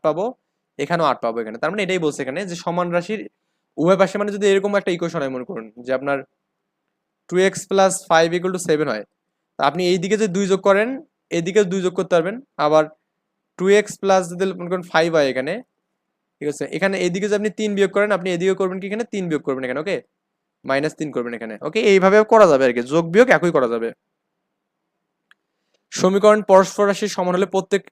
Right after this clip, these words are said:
রাশির ক্ষেত্রে মানে আমরা গুণ করলে কিন্তু মানও সমান, মানে যদি আমরা এরকম গুণ করি এখানে, যেমন আগের মতো করে ধরুন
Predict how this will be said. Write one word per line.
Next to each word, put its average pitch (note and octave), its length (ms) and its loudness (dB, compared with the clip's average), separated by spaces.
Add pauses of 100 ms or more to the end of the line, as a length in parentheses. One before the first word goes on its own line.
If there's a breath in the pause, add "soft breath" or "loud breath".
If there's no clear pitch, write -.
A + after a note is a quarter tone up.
(140)
রাশির F3+ 420 0
ক্ষেত্রে G#3 280 -2 (640)
মানে C#3 220 -2
আমরা D#3+ 140 4
গুণ F3+ 300 0
করলে G#3+ 180 6
কিন্তু A3 180 0
মানও E3+ 200 2
সমান, D#3+ 180 -2
মানে C#3+ 160 -4 (140)
যদি F#3+ 160 -6
আমরা G3+ 180 2
এরকম G3+ 220 -2
গুণ G#3 180 -2
করি F3 200 0
এখানে, C3 180 -4
যেমন D3 260 -6
আগের D#3 300 -2
মতো C#3 180 -4
করে C3+ 140 -4
ধরুন C#3+ 220 -6